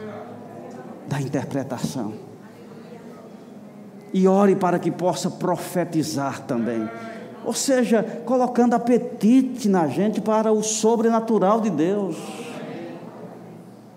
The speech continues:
Mas pessoas elegem um tipo de postura: desdém, desprezo, colocar de lado. É um mau caminho.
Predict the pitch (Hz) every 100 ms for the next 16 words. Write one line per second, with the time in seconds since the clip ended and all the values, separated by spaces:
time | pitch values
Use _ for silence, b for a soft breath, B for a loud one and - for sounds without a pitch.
0 | - - 135 196 190 - 180 147 - 214
1 | 226 196 196 160 170 185 180 156 156 B
2 | B B - 185 175 170 175 254 262 -
3 | 214 202 190 185 - 185 170 139 113 B
4 | B - - - - - - 123 160 131
5 | 104 117 101 87 - - - - - -
6 | - - - - - - 139 135 - -
7 | 117 95 - - - - - - - -
8 | - - - - - - - 160 147 156
9 | 131 147 135 120 - - - - - -
10 | - - 143 170 160 143 175 165 131 113
11 | 107 90